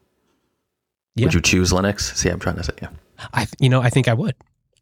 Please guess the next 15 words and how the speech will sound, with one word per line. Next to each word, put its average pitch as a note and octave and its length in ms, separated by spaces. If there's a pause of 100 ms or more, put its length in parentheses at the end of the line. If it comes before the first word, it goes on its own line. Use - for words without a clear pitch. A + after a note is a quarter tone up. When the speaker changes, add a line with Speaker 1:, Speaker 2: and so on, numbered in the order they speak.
(1300)
Speaker 2:
Well, G2 180
if A2 160
I G#2 80
wanted A2 320
to - 80
choose F#2+ 300
Linux, G2+ 360
where E2+ 140
could - 140
I D2+ 100
go? D#2 220 (420)
Speaker 1:
Oh, F3 680 (600)
<sighs> - 60
you B2 120
know, C#3+ 280